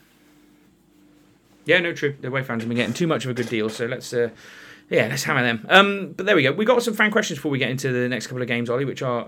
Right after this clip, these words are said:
massive, as we said. Um, yeah, I, I, I saw someone asked you this first question, Ollie, um, which was, uh, Josh Owen on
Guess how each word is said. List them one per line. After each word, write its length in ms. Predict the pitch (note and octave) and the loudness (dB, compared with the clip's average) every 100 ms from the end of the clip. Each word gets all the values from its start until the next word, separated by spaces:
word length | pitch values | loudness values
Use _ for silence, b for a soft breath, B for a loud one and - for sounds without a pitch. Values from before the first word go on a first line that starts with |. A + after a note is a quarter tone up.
| - | -8
massive, 520 | C3+ A#2+ A2+ A#2+ B2+ | -8 -8 -6 -6 -6
as 160 | A#2+ A#2+ | -10 -8
we 80 | |
said. 320 | A2+ A#2 B2 C3 | -4 -4 -4 -4
Um, 460 | C3+ C3+ C3+ C3+ C#3 B B B - | -2 0 0 -2 -4 B B B 2
yeah, 280 | E3+ A2 - | 4 4 2
I, 300 | D3+ - D3+ | -4 -4 -6
I, 80 | - | -4
I 40 | D#3+ | -4
saw 240 | G3 G3 | 0 0
someone 240 | G3 F3+ | 0 0
asked 220 | E3+ D#3+ F3 | -2 -2 -2
you 120 | D#3+ | 0
this 220 | D3+ C#3+ | -2 -2
first 240 | - D#3+ | 0 0
question, 260 | D#3+ B2 B2 | 0 -2 -2
Ollie, 300 | A2+ A#2+ B2+ | -2 -2 -2
um, 540 | A#2+ A#2+ A#2+ B2 B2 | -2 0 0 0 -2
which 160 | B2 - | -4 -6
was, 280 | C3 A2+ - | -6 -6 -6
uh, 200 | A#2+ A#2+ | -4 -4
Josh 260 | A#2+ A#2+ | -4 -2
Owen 320 | C3 A#2+ C#3 C#3 B B B | 0 2 -2 -6 B B B
on 420 | B2+ B2 A#2+ A#2+ | -2 -2 -2 -6